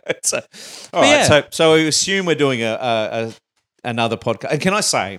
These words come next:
Speaker 2: Yep.
Speaker 1: I would love for the handful of people out there listening to this, <laughs> this episode, other than you and me and our mothers,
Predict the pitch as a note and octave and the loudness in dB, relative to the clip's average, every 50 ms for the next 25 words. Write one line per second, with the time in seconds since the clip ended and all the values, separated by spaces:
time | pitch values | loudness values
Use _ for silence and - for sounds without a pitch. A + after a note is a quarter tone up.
0 | - _ C#3+ C#3+ C#3 - - _ - C#3 C#3 C#3 B2+ B2 B2+ B2 B2 B2 A#2 G#2+ | -8 _ 0 0 0 -2 -6 _ -2 0 0 0 0 -2 -2 -2 0 0 0 0
1 | G2+ F2+ F2 G2 G2+ G2+ - - _ _ _ _ _ _ _ _ - - C3 B2+ | -2 -2 -4 -6 -8 -12 -16 -20 _ _ _ _ _ _ _ _ -2 0 2 2
2 | A#2 A2 G#2 C3 B2 B2 A#2+ - A#2 A#2 - C3+ A#2+ A2 A2+ A#2 A2+ A2+ A2 - | 2 2 2 0 0 0 -2 -4 -6 -4 -2 -2 -2 -2 -2 -4 -4 -4 -4 -4
3 | A2 G#2 G#2+ A2+ - - A#2+ A2+ A2 A#2 B2 - - - - _ _ _ _ _ | -6 -4 -4 -4 -6 -6 -8 -6 0 4 6 6 6 4 2 _ _ _ _ _
4 | - - C#3+ C3 - - - G#2 - C3 A#2 - - A2+ G#2 F2+ A2 A2 G#2+ - | -14 -12 -10 -8 -6 -6 -8 -8 -8 -10 -10 -8 -8 -8 -8 -6 -8 -10 -10 -12
5 | - - - - _ - C3 B2 B2 B2+ A#2 A#2+ A2+ A2+ A#2 A#2 A2+ A2+ G#2+ A2 | -16 -20 -20 -12 _ -2 -2 0 0 -2 -4 -4 -6 -6 -6 -6 -6 -6 -4 -4
6 | A2+ A2 A2 G#2+ G#2+ G#2 G#2 G2+ G2+ G#2 A2+ A2+ G#2 G2+ F#2+ F#2+ - - | -4 -4 -2 -4 -4 -4 -6 -6 -4 -4 -4 -2 -2 -4 -6 -8 -8 -10